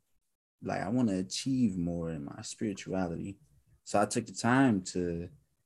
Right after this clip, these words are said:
and, and one of our songs that we made is called "Thank You, Lord." and, and one of the songs, like, I say, the best time of my life,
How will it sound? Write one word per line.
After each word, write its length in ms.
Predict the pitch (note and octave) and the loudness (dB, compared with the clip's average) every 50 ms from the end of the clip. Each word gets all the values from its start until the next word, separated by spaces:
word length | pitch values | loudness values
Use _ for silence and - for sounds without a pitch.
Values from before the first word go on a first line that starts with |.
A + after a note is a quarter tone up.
| _ - | _ -6
and, 160 | G2+ F#2 E2 F2+ | -4 -2 0 2
and 120 | G2 F#2+ | 4 4
one 100 | G2 G2+ | 4 4
of 100 | G2 F#2+ | 4 4
our 120 | G2 G2 | 4 2
songs 460 | F#2+ - - A#2 A#2 A#2 A2+ A2 G#2 F#2+ | 2 0 2 4 6 6 6 6 6 4
that 60 | F#2+ | 4
we 100 | F#2 F#2 | 4 4
made 360 | F#2 F2+ F#2 F#2 F2+ F2+ F2 | 4 4 4 4 4 2 0
is 100 | F2 F2 | -2 -2
called 280 | - - F#2+ F#2 F2+ - | 0 2 2 2 2 0
"Thank 160 | G#2 F#2+ F#2 | -2 -2 0
You, 120 | G2 F#2+ | 4 6
Lord." 320 | A2+ B2 B2 A2 F2+ F2 - - _ _ _ - - _ _ _ - - _ _ - | 8 10 10 10 8 6 2 -6 _ _ _ -20 -20 _ _ _ -20 -20 _ _ 4
and, 180 | A3+ - G2+ - | 6 6 6 8
and 360 | - B3+ D#4 E4 E4 D4+ C#4+ | 8 12 12 12 12 12 12
one 120 | C#4+ C#4+ | 12 12
of 80 | C#4 C#4+ | 12 12
the 60 | D4+ | 12
songs, 440 | D#4 E4 E4+ G#4+ A4 F#4 F4 - - | 12 12 12 12 12 12 12 12 12
like, 260 | G3 - - - - | 12 10 10 10 10
I 140 | G#2 G#2+ A2 | 8 8 8
say, 580 | - - - C3+ C#3+ D#3 D3+ C3+ B2 A2+ A2+ - _ _ _ _ _ _ - | 8 8 10 12 12 12 12 12 12 8 4 0 _ _ _ _ _ _ -6
the 60 | F#2+ | -2
best 320 | F#2 F#2 A#2 A#2+ A#2+ - - | 2 6 6 6 6 6 4
time 160 | - B2 A#2 | 4 6 8
of 60 | A2+ | 8
my 160 | A2 G#2+ G2 | 10 8 8
life, 480 | G2 G#2+ A#2+ C#3+ D3+ C#3 B2 A2+ A2+ | 8 10 12 12 12 12 12 8 4